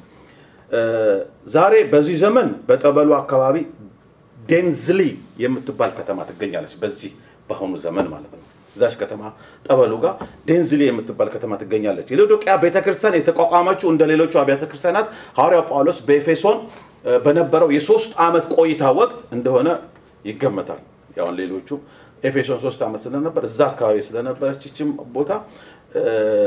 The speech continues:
በሐዋርያት ሥራ ምዕራፍ አስራ ዘጠኝ አስር ላይ እንደምንመለከተው ይቺ ቤተክርስቲያን በዛ ዘመን የተመሰረተች እንደሆነ ይገመታል። በተጨማሪ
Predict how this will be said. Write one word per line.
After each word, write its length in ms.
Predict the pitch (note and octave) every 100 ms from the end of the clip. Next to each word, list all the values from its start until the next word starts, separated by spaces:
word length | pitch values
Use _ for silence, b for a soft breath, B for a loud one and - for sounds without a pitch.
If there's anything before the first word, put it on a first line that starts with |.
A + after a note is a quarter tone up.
| G2 F#2+ F2+ F2+ E2+ -
በሐዋርያት 540 | - A2 A2+ A2+ A2 A2
ሥራ 200 | - - G#2+
ምዕራፍ 300 | G#2+ A2 A2
አስራ 180 | G2 A2
ዘጠኝ 240 | G#2+ A2+
አስር 240 | A2 A2 B2
ላይ 120 | A2+
እንደምንመለከተው 800 | A2+ B2 C3+ C#3 D3 D#3 D#3+ E3
ይቺ 160 | C#3 - C#3
ቤተክርስቲያን 520 | C#3 C3 A2 - D3 C#3+
በዛ 340 | A2 A#2+ A#2 D#3 C#3
ዘመን 300 | A#2+ G#2+ D2+ - B B B B
የተመሰረተች 800 | G#2+ C3+ A#2+ A2 A#2 G#2 G#2 A2+
እንደሆነ 340 | G#2 G2 G2+ F#2
ይገመታል። 420 | F2+ G2+ G2 F#2
በተጨማሪ 640 | G#2 G3 G3+ F#3 D#3 C#3